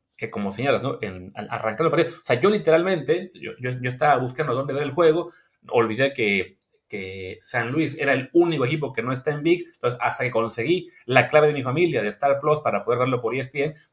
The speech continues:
para cuando entré a ver el partido ya iba uno cero y a los pocos segundos cae el segundo. Pues sí, evidentemente, eh,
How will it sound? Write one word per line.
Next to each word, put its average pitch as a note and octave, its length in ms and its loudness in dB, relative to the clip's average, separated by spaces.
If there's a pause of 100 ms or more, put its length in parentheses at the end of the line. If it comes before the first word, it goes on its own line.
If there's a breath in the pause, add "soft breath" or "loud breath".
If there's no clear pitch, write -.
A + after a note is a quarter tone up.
para B2 260 6
cuando A#2+ 260 2
entré D3+ 440 2
a G#2 160 -2
ver B2+ 140 -2
el C#3 100 -4
partido C3+ 400 -2
ya C#3+ 240 4
iba C3 220 4
uno C#3 240 0
cero E3 380 -2 (140)
y D3 140 -2
a B2 80 4
los A2 200 0
pocos D#3 440 2
segundos C3+ 440 2
cae D3 180 -2
el C3+ 120 -2
segundo. F3 500 -2 (260 soft breath)
Pues D3 120 -8
sí, - 300 -4
evidentemente, C3+ 920 -2 (320 soft breath)
eh, F2+ 480 -4